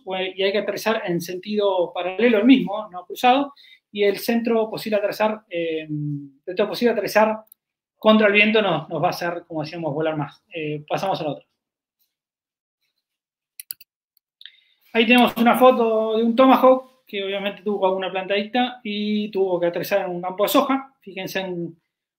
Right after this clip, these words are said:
cómo la soja amortiguó el, el impacto y, el, y fue como una especie de, te sentís como que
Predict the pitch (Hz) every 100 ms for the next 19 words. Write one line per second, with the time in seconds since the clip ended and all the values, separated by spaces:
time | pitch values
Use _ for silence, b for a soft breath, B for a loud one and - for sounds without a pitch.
0 | _ - 180 185 160 196 - 185 180 165
1 | 170 185 185 202 196 185 175 _ _ 175
2 | 165 165 160 151 139 131 131 _ _ _
3 | _ _ _ _ _ _ _ _ _ _
4 | - 156 151 240 233 277 285 277 190 160
5 | 156 156 156 151 - 143 185 170 170 175
6 | - 185 180 165 170 170 _ _ - 170
7 | 240 254 208 180 175